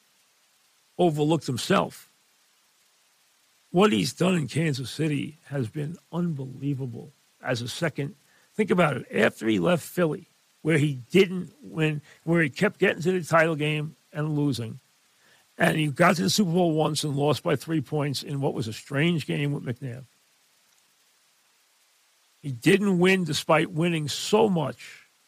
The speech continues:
year after year after year, but not winning the big one in Philly. He then goes to a second franchise, builds this offensive machine, and turns this team into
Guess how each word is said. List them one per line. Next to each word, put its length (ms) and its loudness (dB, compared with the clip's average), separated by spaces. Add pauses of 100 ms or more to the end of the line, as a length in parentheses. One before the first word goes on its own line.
(120)
year 280 6
after 220 0
year 320 2
after 220 -2
year, 320 0
but 200 -6
not 440 4 (120)
winning 280 0
the 80 -2
big 180 0
one 240 -6 (800)
in 140 2
Philly. 420 -2 (560)
He 140 -4
then 240 2
goes 400 2
to 160 -2
a 40 -2
second 440 0
franchise, 840 -4 (840)
builds 420 6
this 260 -2 (100)
offensive 720 2
machine, 800 -4 (2000)
and 180 -2
turns 380 0
this 220 0
team 440 -2
into 560 -2